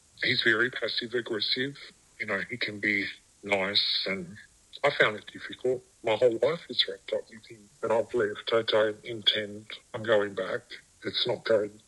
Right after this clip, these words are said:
to change. Yeah, I, I, I can't go back. And I'll be constantly, like, I still do, I'm always looking for cameras, so I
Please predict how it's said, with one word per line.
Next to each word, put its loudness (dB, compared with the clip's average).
to -10
change. -2
Yeah, -2
I, -6
I, -2
I -4
can't -8
go -4
back. -12
And 0
I'll 2
be -14
constantly, -2
like, 2
I 4
still -2
do, -4
I'm -10
always 2
looking -12
for -10
cameras, -12
so -8
I 0